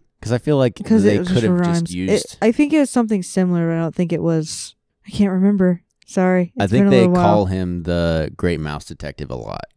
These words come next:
Speaker 1: So go ahead. I'll, I'll look it
Speaker 2: Um,
Speaker 1: up.
Speaker 2: a little girl, her dad is taken away by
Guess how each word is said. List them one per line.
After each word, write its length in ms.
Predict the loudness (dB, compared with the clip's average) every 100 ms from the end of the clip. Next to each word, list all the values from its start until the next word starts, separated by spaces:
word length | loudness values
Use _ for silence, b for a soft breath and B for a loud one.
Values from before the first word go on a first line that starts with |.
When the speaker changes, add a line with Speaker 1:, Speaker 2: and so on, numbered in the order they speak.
| _ _
Speaker 1:
So 320 | -16 -10 -10 -10 _ _ _ -2
go 100 | 0
ahead. 180 | 0
I'll, 160 | -2 -2
I'll 120 | -2 2
look 200 | 4 2
it 60 |
Speaker 2:
Um, 80 | 0 -8 _
Speaker 1:
up. 80 | -20 _ _ _ _
Speaker 2:
a 60 | 2
little 280 | 4 4 2
girl, 640 | 4 4 6 6 4 2 B B _ -6
her 180 | -2 0
dad 320 | 0 0 2
is 140 | 0
taken 380 | 0 0 2 2
away 680 | 2 2 4 4 4 2 -2 _ _ _ _
by 680 | 0 2 2 2 2 2